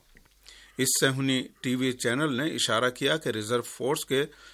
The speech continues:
ان جوانوں کو لبنان، شام یا غرب اردن میں تعینات کیا جائے گا اور پھر وہاں سے انہیں غزہ میں جنگ کے لیے بھیجا جائے گا۔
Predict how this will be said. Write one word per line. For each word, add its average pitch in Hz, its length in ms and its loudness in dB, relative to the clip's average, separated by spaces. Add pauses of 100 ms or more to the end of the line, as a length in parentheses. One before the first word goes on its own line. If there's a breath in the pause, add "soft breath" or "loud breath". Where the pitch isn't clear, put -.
(240 loud breath)
ان 139 160 0
جوانوں 123 400 2
کو 160 180 0
لبنان، 127 640 -2
شام 135 440 0
یا 120 260 2 (420 soft breath)
غرب 139 260 2
اردن 123 360 2
میں 127 160 0
تعینات 113 580 0
کیا 110 200 2
جائے 113 280 2
گا 151 80 -2
اور 139 160 2
پھر 139 240 -2
وہاں 107 340 -2
سے 151 160 2
انہیں 120 320 0 (440 loud breath)
غزہ 123 320 0
میں 143 260 2
جنگ 135 340 -2
کے 127 140 -4
لیے 107 240 -4
بھیجا 113 380 2
جائے 143 280 10
گا۔ 95 160 4